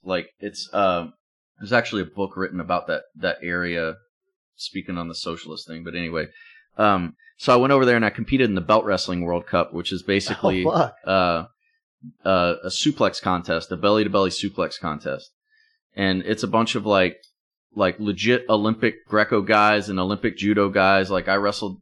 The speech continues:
Speaker 1: this dude named Otgun Chinbat from, uh, Mongolia, who's, like, a silver or bronze medalist in the, um, Judo World Championships.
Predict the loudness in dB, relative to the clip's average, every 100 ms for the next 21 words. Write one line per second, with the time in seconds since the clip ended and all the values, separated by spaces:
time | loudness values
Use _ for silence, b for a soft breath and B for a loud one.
0 | -8 -8 -6 -4 -4 -2 -2 -4 -2 -2
1 | -2 -4 -4 -4 -6 0 0 0 -4 -10
2 | -6 -6 -8 _ b b b -4 0 0
3 | 0 -2 -4 -2 -2 0 0 -2 -4 -6
4 | -6 -4 -4 -6 -8 b b b b _
5 | _ _ _ _ _ _ -8 -2 0 2
6 | 0 2 2 2 0 0 0 2 0 -2
7 | -4 -4 -2 -2 -4 -8 b -2 0 0
8 | -2 0 0 0 0 -2 -2 -4 -4 -4
9 | -2 -2 -2 -6 -16